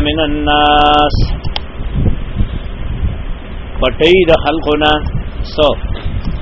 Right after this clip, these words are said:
خپل ناکاره کارونه. ولا یستخفون من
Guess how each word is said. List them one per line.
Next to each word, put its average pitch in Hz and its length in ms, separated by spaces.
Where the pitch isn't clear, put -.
خپل 135 180
ناکاره 147 400
کارونه. 147 380
ولا 160 200
یستخفون 147 640
من 160 100